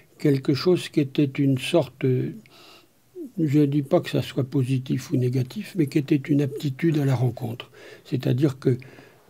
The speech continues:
je n'ai jamais eu un tracé, euh,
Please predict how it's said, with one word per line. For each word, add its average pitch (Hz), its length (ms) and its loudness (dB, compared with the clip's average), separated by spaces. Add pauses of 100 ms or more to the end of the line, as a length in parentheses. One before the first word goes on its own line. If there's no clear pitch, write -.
(140)
je 135 280 2
n'ai 156 300 6
jamais 165 360 8
eu 165 460 8
un 143 200 2
tracé, 160 760 2 (420)
euh, 123 380 4